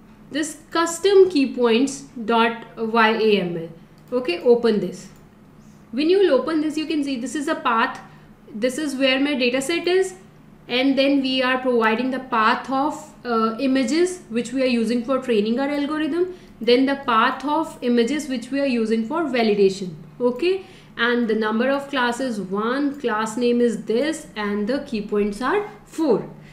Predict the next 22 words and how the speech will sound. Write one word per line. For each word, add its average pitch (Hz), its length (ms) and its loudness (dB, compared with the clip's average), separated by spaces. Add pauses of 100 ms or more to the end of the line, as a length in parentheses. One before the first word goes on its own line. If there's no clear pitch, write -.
So 330 260 2
these 359 520 6 (500)
two 349 300 6
things 277 260 0
which 269 180 -2
you 285 120 0
need 240 240 0
to 220 80 0
do. 190 240 -2 (140)
Okay, 403 440 0 (100)
these 240 280 -2
are 254 80 0
the 240 100 0
two 202 180 -2
things. 185 320 -10 (1300)
So 381 320 -2
now 349 640 2 (420)
you 277 140 -2
have 277 200 2
done 247 280 4
with 240 260 -4
this 262 360 2